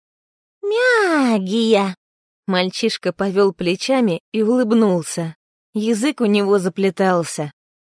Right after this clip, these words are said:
Дети в этом возрасте обычно уже довольно уверенно лопочут, но фамильяр был ребенком не четырех лет, которые ему можно было дать по виду,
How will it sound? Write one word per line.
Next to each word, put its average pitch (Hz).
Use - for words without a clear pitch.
Дети 240
в 233
этом 247
возрасте 220
обычно 202
уже 202
довольно 202
уверенно 214
лопочут, 196
но 233
фамильяр 277
был 269
ребенком 254
не 233
четырех 269
лет, 226
которые 190
ему 202
можно 190
было 196
дать 185
по 202
виду, 156